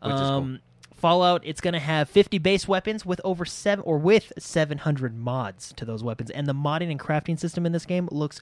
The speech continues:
Speaker 2: crazy, way crazy. Along with building your own bases and stuff. And
Speaker 1: Yeah.
Speaker 2: what you can do is you can kinda fortify this area and build walls, guns to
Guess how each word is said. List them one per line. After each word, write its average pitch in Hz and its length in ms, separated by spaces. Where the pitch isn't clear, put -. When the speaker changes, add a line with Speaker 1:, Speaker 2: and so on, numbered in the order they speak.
Speaker 2:
crazy, 185 720
way 170 300
crazy. 127 380
Along 214 300
with 214 320
building 196 540
your 147 240
own 156 480
bases 139 400
and 120 200
stuff. 113 320
And 123 220
Speaker 1:
Yeah. - 40
Speaker 2:
what 151 160
you 170 60
can 160 60
do 160 100
is 147 100
you 147 80
can 147 100
kinda 151 320
fortify 165 460
this 139 220
area 147 380
and 110 180
build 135 240
walls, 131 480
guns 147 400
to 127 260